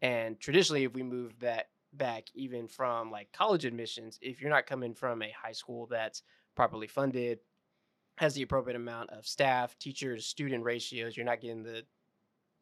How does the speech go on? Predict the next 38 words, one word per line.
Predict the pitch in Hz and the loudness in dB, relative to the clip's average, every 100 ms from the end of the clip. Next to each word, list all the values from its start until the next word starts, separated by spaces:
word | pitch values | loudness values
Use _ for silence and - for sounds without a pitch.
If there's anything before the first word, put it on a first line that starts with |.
| 135 | -12
the, | 123 117 113 | -8 -6 -4
uh, | 110 104 | -4 -4
attention | 127 147 139 131 | -2 -2 -2 -2
that | 123 | -4
you | 123 | -6
need, | 127 123 123 - - _ | -6 -6 -10 -16 -20 _
it | - 131 | 0 2
really | 131 143 127 | 4 4 4
doesn't | 117 120 123 117 - _ | 2 -2 -4 -8 -10 _
set | - - 135 131 131 | -6 0 0 0 -4
you | 120 | 0
up | 117 110 | 0 0
to | - | -6
be | 117 117 | -8 -8
competitive | 110 110 131 113 110 113 | -10 -6 -6 -4 -8 -8
in | 110 | -10
those | 110 107 | -10 -10
academic | 107 110 104 110 110 107 - | -10 -10 -8 -6 -8 -12 -8
admissions. | 123 117 113 - 117 110 117 - _ _ _ _ _ _ _ _ | -8 -6 -8 -8 -10 -14 -14 -18 _ _ _ _ _ _ _ _
And | 143 139 | 4 6
then | 143 135 | 4 4
you | 131 | 2
don't | 123 | 0
get | 131 123 | -2 -2
into | 110 127 | -4 -8
the, | 117 117 110 - _ _ 196 | -8 -6 -8 -10 _ _ -8
the | 147 120 | -2 2
college | - 139 135 127 123 | 8 10 8 2 -2
and | 117 | -4
then | 113 113 | -4 -2
so | - 127 | 4 4
on, | 120 117 | 4 0
and | 123 | -4
it | |
just | 127 - | -6 -2
kinda | 135 113 | -2 -2
trickles | 139 117 107 | -8 -8 0
down. | 117 110 | 2 2